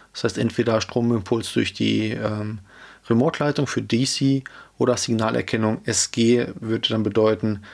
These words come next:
dass er automatisch erkennt, okay, da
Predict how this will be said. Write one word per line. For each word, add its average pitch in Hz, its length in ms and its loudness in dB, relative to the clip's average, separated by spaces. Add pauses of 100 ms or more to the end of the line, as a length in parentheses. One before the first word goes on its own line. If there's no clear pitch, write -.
(220)
dass 107 220 0
er 107 220 0
automatisch 107 520 0
erkennt, 104 480 -2 (320)
okay, 110 380 0
da 110 480 0